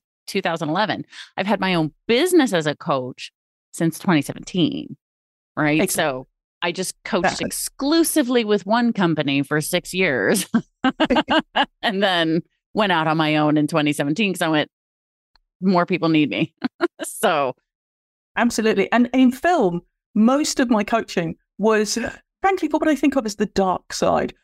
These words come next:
Speaker 2: I was convincing people they wanted to work the weekend. I was convincing them that, sure, you don't really want a pay rise. You just want to work eighteen hours a day on this film,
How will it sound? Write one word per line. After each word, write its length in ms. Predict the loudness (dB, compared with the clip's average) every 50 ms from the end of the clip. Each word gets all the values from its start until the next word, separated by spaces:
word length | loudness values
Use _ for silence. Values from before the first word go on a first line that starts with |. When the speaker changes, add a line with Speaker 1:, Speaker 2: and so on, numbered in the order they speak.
| _ _ -2
Speaker 2:
I 60 | -2
was 140 | 0 0 0
convincing 500 | 0 0 0 2 2 2 2 2 2 2
people 240 | 2 2 2 2 2
they 80 | 2 2
wanted 320 | 2 0 0 -2 -4 -2
to 60 | 0
work 260 | 2 2 2 0 0
the 100 | -2 -2
weekend. 540 | 0 2 2 0 0 0 -2 0 -2 -6 -10 -14 _ _ _ _
I 60 | 0 0
was 140 | 0 0
convincing 480 | 0 0 0 2 2 2 2 0 0 0
them 220 | 2 2 2 2
that, 200 | 2 0 0 0 -4 _ _ _ _
sure, 560 | -10 -4 0 2 2 4 2 2 0 -2 -4
you 100 | -2 -2
don't 200 | 0 0 0 0
really 280 | 0 2 2 4 4 4
want 200 | 2 2 0 -2
a 40 | -4
pay 220 | -2 0 0 2
rise. 320 | 2 2 0 0 0 -4 -10 _ _ _ 0
You 120 | 0 2
just 220 | 2 0 0 2
want 180 | 2 0 0 0
to 80 | -2 0
work 220 | 0 0 0 -2 -2 -2
eighteen 360 | 0 0 2 2 4 4 4
hours 220 | 4 2 2 0
a 60 | -2
day 300 | -2 0 2 2 2 2
on 200 | 2 -2 -4 -4 -2
this 220 | -2 -2 -2 -2
film, 320 | 0 0 2 2 2 0